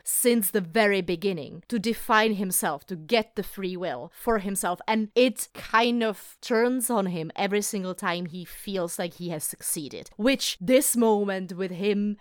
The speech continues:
and this statement and the wings coming out again, I think is a perfect example of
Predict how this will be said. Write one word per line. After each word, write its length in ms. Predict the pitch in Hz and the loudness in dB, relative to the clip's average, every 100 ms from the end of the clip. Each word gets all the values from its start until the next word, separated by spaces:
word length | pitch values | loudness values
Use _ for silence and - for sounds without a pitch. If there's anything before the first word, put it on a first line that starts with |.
| _ - | _ -6
and 160 | 190 | -2
this 160 | 196 202 | 0 0
statement 680 | - 196 202 185 170 170 - | -2 -4 -4 -6 -8 -10 -6
and 240 | 196 190 | -2 -2
the 80 | 180 | -2
wings 420 | 175 208 202 - | 0 2 0 -2
coming 300 | - 202 185 | -4 -2 -2
out 320 | 170 165 165 - | -2 -4 -8 -10
again, 500 | 170 156 143 151 156 | -6 -6 -6 -10 -2
I 120 | 196 196 | 0 0
think 240 | 208 180 | -2 -2
is 120 | 175 | -2
a 60 | 170 | -4
perfect 500 | - 170 165 170 - | -2 -2 -2 -6 -10
example 540 | 151 160 135 156 147 - | -6 -6 -4 -8 -8 -6
of 420 | 151 - - | -6 -6 -14